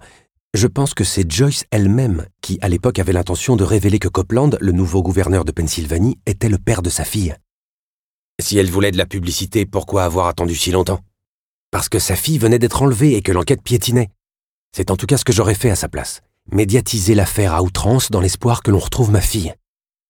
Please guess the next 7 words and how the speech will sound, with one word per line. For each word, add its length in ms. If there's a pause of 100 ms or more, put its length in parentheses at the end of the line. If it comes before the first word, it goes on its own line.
(1000)
Le 120
silence 440
se 120
fit 220
dans 100
la 80
pièce. 480